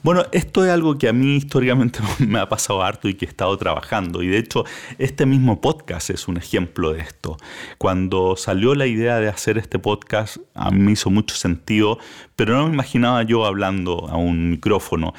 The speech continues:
Era algo que me intimidaba un poco. Y de hecho, los primeros episodios, clar-, se ve, se ve ba-, con bastante claridad eso. Y tomé la decisión de hacerlo y, por recomendación, que los primeros episodios los publicaras tal como estaban, que no siguiera, no tratara de mejorarlos,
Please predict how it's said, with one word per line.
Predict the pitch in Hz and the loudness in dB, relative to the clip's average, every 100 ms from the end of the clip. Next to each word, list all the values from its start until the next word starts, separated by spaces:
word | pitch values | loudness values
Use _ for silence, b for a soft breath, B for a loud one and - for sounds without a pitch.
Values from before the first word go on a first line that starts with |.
| B | B
Era | 98 92 | -2 0
algo | 98 98 | 0 -2
que | - | 0
me | 87 | 0
intimidaba | 92 - 98 92 95 98 90 | 0 0 2 4 4 2 0
un | 85 | -2
poco. | 82 - 82 80 82 B B B - | -2 -2 -2 0 -4 B B B -4
Y | 101 | 0
de | 104 | 2
hecho, | 131 - 120 117 B B | 0 0 0 0 B B
los | - 85 - | -6 -6 -4
primeros | - 95 113 - - | 2 4 4 0 -4
episodios, | 104 87 - 110 107 107 | -4 -2 0 0 0 -2
clar-, | - 104 110 | -2 -2 0
se | 104 - | -2 -2
ve, | 92 107 | 0 0
se | - - | 0 0
ve | 101 | 0
ba-, | 104 - | 0 -2
con | - 82 | -4 -4
bastante | - - 104 101 | -4 -2 -2 -2
claridad | 87 87 87 90 90 B B B | 0 0 0 0 0 B B B
eso. | 85 82 - 85 B B B B | -2 -2 -2 -6 B B B B
Y | - 127 | -2 0
tomé | 135 139 160 | 2 2 2
la | 165 151 | 4 2
decisión | 143 - 147 | 2 0 0
de | |
hacerlo | 139 - 143 147 147 151 | 0 2 2 2 2 0
y, | 120 127 131 135 B B _ | -2 0 2 0 B B _
por | 101 | 0
recomendación, | 104 101 101 101 98 - 127 135 143 B B _ | 2 4 2 2 2 2 2 0 -6 B B _
que | 107 | -2
los | 98 | 0
primeros | - - 107 135 139 | 0 2 4 4 2
episodios | 131 120 127 127 123 117 | 0 -2 0 2 2 0
los | 107 - | -2 -2
publicaras | 107 95 90 110 107 - | 0 0 2 0 -2 -2
tal | 107 110 | -2 0
como | 110 98 | 0 0
estaban, | - 104 101 107 | -2 -2 0 -2
que | - 92 | -2 -2
no | 90 107 113 | 0 0 -2
siguiera, | - 101 104 98 | -4 -2 0 2
no | 110 107 | 2 2
tratara | 107 101 104 104 104 | 0 0 0 -2 -2
de | |
mejorarlos, | 95 - 87 92 101 107 123 | -2 -2 -2 0 0 -2 -4